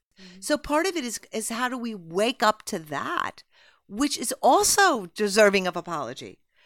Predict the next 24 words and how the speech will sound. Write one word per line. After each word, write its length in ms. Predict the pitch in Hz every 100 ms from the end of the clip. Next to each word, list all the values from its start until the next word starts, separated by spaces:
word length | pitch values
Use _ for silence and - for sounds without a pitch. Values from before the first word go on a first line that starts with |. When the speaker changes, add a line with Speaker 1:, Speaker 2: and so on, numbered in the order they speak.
| _ -
Speaker 2:
You 220 | 220 240
know, 100 | 226
not 320 | 226 277 285
seeing 380 | - 254 311 285
what 160 | 214 -
people 220 | 226 214
are 60 |
going 320 | 185 202 233 277
through, 240 | 196 180
not 340 | 180 226 226 - _ _ _ - _ _ _ _ -
opening 320 | 233 254 226
your 100 | 202
eyes 260 | 240 254 -
because 280 | 202 196
it's 120 | 190 180
not 200 | 214 208
in 60 |
your 120 | 202
neighborhood 640 | 196 180 240 202 185 170 160
or 80 | 156
not 280 | 160 226 208
in 80 |
your 100 | 208
proximity 840 | 196 185 - 214 349 392 180 170